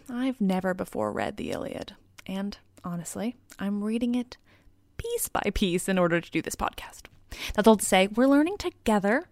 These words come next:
and if I present something one way and change it later, well, all apologies, that's because I just don't <laughs> have the time to read hundreds of pages of epic poem before writing this podcast and subsequently having to read it piece by piece, episode by episode yet again. So really, we're just doing it together,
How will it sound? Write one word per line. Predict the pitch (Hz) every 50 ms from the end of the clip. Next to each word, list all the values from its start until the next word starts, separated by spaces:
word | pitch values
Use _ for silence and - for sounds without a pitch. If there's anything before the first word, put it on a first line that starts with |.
| _ -
and | - 214 214
if | 196 -
I | 202
present | - - 202 180 202 196 190 -
something | 196 185 - 196 196 202 214 220 -
one | 190 196 190 185
way | 180 180 175 175
and | 175 175
change | - - 185 190 185
it | - -
later, | - 196 208 214 214
well, | 202 202 196 196 - - - - - -
all | - 202 202 190
apologies, | 180 170 - - 175 175 175 - 180 170 165
that's | 180 175 - -
because | - 175 - 185 180 -
I | 190 196 202 202 196 190
just | - - 185 170 - -
don't | 196 185 175
<laughs> | 175 170
have | 170 196 185
the | - 185
time | 175 180 180 180 175 180
to | - 185
read | 175 180 175
hundreds | 170 175 180 175 170 165 165 160 -
of | 170 165 -
pages | - 123 117 156 - 127 135 -
of | 139 131
epic | - - - 170 127 - -
poem | - 151 147 170 175 185 196
before | 202 196 - 170 170 180
writing | 196 214 233 240
this | 247 254 - -
podcast | 262 254 254 254 262 262 262 247 - 190
and | 185 180 -
subsequently | - 165 - - - - - 165 131 156 175
having | 180 156 - 165
to | 170 - -
read | 165 156 170
it | - _ _ _ - -
piece | - 165 - -
by | - 139 139
piece, | - - - 160 180 - - - -
episode | 175 - - - - 147
by | - -
episode | - - 185 - - - 151 156 202 - -
yet | - -
again. | 202 214 254 285 240 196 - - - - - - - - - - - - - - _ _ _ _
So | - - 214
really, | 220 233 254 269 262 269 277 269
we're | 254 254 262
just | - - - - -
doing | 269 269 277 285
it | 269
together, | - 277 233 202 196 - 196 185 180 180